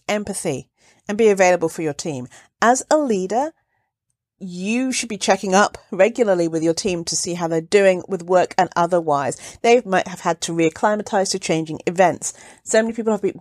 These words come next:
putting things off for a year or so, and they have this, uh, s-, idea and thoughts of not knowing what's gonna happen next, uncertainty. And that uncertainty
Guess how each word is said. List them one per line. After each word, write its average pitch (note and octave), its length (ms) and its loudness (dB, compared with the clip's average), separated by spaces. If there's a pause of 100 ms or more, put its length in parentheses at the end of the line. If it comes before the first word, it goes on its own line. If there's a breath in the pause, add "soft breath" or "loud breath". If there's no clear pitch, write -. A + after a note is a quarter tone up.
putting G#3 240 2
things F#3+ 340 -2
off A#3 340 2
for F3 420 4
a E3 60 2
year F3+ 360 4
or E3 180 0
so, C#3+ 480 0
and D3 240 -2 (260 soft breath)
they F3+ 100 0
have F#3+ 280 0
this, E3+ 280 2 (640)
uh, - 80 -6
s-, - 340 -10 (1120)
idea A3 640 2
and F3 160 -2
thoughts - 480 2
of F3+ 100 -6
not F#3+ 200 -4
knowing G3 320 4
what's D#3+ 140 -6
gonna D#3+ 160 -4
happen E3 340 -6
next, - 260 -2
uncertainty. E3+ 1000 -2 (260 loud breath)
And E3 100 -4
that G#3 100 4
uncertainty F#3+ 880 0